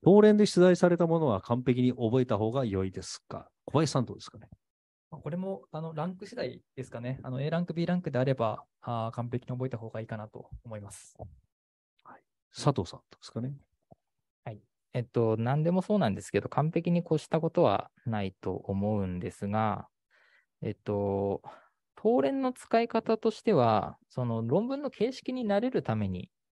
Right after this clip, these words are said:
Speaker 3: 使ってほしいっていう感じですね。普段使ってる問題で、えっと、知識の維持だったりとか、学習はしてもらって、論文の解き方の勉強するために答練は使った方がいいのかなって思います。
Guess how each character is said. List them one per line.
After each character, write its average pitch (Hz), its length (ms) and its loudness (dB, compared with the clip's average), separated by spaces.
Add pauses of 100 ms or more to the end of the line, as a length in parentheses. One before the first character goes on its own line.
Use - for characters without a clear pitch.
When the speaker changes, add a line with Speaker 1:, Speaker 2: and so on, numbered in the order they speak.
(320)
Speaker 3:
使 - 180 -8
っ 98 60 -2
て - 180 -6
ほ 107 140 -4
し 107 180 -8
い - 20 -6
っ 92 40 -12 (120)
て 98 100 -10
い 92 180 -8
う 98 80 -12
感 98 320 -8
じ 95 200 -10
で 101 140 -8
す - 140 -16
ね。 107 280 -8 (320)
普 220 180 -4
段 220 220 -2
使 - 200 -6
っ 165 100 0
て - 160 -4
る 185 480 0
問 135 240 -2
題 143 220 0
で、 175 380 -4 (360)
え 123 60 -6
っ - 20 -12
と、 117 120 -2
知 127 200 -4
識 - 240 -6
の 101 120 0
維 101 40 -2
持 95 140 -8
だ 95 80 -6
っ 92 120 -14
た 90 100 -8
り 90 120 -10
と - 100 -14
か、 139 340 -2 (120)
学 113 180 -6
習 104 160 -10
は 104 100 -8
し - 120 -20
て 110 80 -8
も 110 140 -4
ら 110 60 -6
っ - 60 -14 (100)
て、 - 240 -6 (600)
論 208 300 0
文 220 200 -4
の - 200 -4 (120)
解 165 160 -6
き - 60 -20
方 311 260 -2
の 95 200 -6 (220)
勉 107 160 -6
強 110 140 -6
す 107 140 -10
る 117 80 -8
た 180 140 -6
め 247 100 -8
に 156 60 -8
答 107 180 -4
練 98 140 -10
は 95 100 -10
使 - 240 -10
っ - 100 -12
た 101 100 -8
方 95 60 -6
が 98 100 -10
い - 20 -16
い - 40 -16
の - 60 -18
か 147 140 -10
な 190 80 -4
っ 208 40 -10
て - 140 -20
思 - 160 -12
い - 60 -16
ま 123 100 -20
す。 - 60 -20